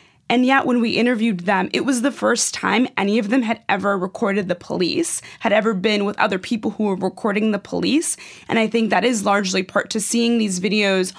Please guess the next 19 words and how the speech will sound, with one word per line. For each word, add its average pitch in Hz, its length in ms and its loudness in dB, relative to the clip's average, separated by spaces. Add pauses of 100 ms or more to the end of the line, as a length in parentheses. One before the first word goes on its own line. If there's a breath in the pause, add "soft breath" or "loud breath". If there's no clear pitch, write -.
(220 loud breath)
on 220 160 2
Twitter 202 360 2
and 196 80 4
on 190 180 2
Facebook 196 480 -2 (140)
of 101 360 2 (260 loud breath)
police 214 380 -2
violence 196 460 0
being 220 260 0
captured 196 460 -2
by, 170 240 0 (140)
by 180 340 2
citizens, 220 680 0
being 202 200 0
captured 196 460 -2
by 185 120 0
civilians. 196 760 -2 (340 loud breath)
And 226 140 2
so 180 520 2